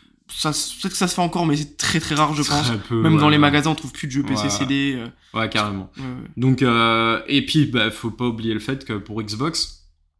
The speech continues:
Speaker 2: c'est, les, le physique, c'est un peu leur concurrent, en fait, euh, puisque eux, ils sont pour le Game Pass,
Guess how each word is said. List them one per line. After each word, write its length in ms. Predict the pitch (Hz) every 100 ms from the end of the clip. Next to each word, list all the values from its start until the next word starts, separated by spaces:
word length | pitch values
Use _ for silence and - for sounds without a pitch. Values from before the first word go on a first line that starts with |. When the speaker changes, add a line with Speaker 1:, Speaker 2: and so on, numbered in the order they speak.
| _
Speaker 2:
c'est, 400 | - - 117 - - _ _ -
les, 480 | 127 123 117 113 110
le 180 | 120 139
physique, 380 | - 107 143
c'est 80 | -
un 80 | 107
peu 120 | -
leur 140 | 143 -
concurrent, 360 | 127 127 170 185
en 80 |
fait, 240 | - 107 107
euh, 280 | 95 104 104
puisque 200 | 113 -
eux, 140 | 131 139
ils 80 |
sont 420 | 135 113 110 107 101
pour 160 | 123
le 60 | 113
Game 140 | 107
Pass, 400 | 110 160 165 -